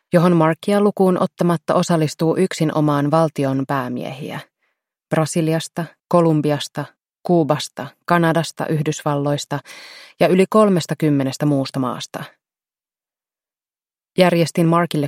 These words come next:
kutsun, koska olen yrittänyt saada hänet vakuuttuneeksi siitä, että näihin ihmisiin kannattaa luoda suhteita. Jostain syystä me olemme kuitenkin ainoat juhlavieraat paikalla. Punainen matto johtaa kauemmas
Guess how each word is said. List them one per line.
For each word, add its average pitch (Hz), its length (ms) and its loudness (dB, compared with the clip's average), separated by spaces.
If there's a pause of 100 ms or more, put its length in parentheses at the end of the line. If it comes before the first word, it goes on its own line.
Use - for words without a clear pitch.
kutsun, 151 460 -4 (480)
koska 160 300 2
olen 165 200 4
yrittänyt 185 480 2
saada 175 300 2
hänet 160 300 0
vakuuttuneeksi 156 800 -2
siitä, 170 440 -2 (260)
että 185 200 -2
näihin 190 300 4
ihmisiin 190 480 0
kannattaa 165 480 0
luoda 151 260 0
suhteita. - 720 -12 (2500)
Jostain 180 400 4
syystä 180 400 0
me 147 180 2
olemme 160 280 2
kuitenkin 156 460 0
ainoat 160 440 2
juhlavieraat 135 760 -4
paikalla. - 480 -10 (1800)
Punainen 196 400 4
matto 180 280 2
johtaa 151 400 0
kauemmas 147 580 0